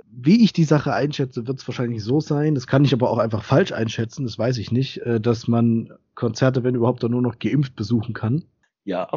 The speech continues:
Speaker 2: <laughs>
Speaker 1: Wenn dem
Speaker 2: wahrscheinlich.
Speaker 1: so, ja, wenn dem so ist, ich, äh, Konzerte sind eine Sache, die mir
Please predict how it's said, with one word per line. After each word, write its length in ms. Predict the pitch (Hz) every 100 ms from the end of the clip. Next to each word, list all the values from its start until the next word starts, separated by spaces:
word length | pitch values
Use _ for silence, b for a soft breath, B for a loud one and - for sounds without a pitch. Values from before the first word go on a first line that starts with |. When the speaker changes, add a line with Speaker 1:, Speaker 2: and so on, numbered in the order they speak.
| - _ _
Speaker 2:
<laughs> 300 | - - -
Speaker 1:
Wenn 100 | 240
dem 100 | -
Speaker 2:
wahrscheinlich. 600 | 202 147 151 202 156 151 139
Speaker 1:
so, 180 | 147 - _
ja, 400 | 147 123 131 120
wenn 200 | 135 156
dem 180 | 160 160
so 140 | 143
ist, 320 | 135 160 175 160
ich, 320 | 131 - 151
äh, 140 | 143
Konzerte 600 | - 147 156 151 156 147
sind 380 | 139 139 143 135
eine 100 | 139
Sache, 380 | 139 143 156 147
die 160 | 135
mir 600 | 135 143 147 143 143 143